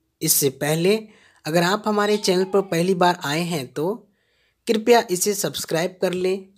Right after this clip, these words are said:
और साथ में बेल आइकन को भी दबा दें ताकि ऐसे ही वीडियो आपको सबसे पहले मिले।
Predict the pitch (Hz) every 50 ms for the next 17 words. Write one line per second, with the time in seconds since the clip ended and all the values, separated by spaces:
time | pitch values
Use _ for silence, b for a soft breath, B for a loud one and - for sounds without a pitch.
0 | - - 147 165 165 - - 170 131 123 120 - 147 143 151 175 214 247 233 b
1 | b b b b b b b - 175 190 196 196 196 196 202 202 196 196 180 170
2 | 165 143 143 131 131 127 123 123 117 123 123 123 120 - b b b b b b
3 | b b - 226 233 233 233 - 240 226 - - 165 160 165 165 - 190 190 190
4 | 214 208 170 143 135 127 123 131 135 151 175 214 214 b b b b b b b
5 | b - 170 170 170 - - 190 185 - - 190 185 - - 202 190 190 175 143
6 | 135 135 131 139 135 127 123 123 120 123 113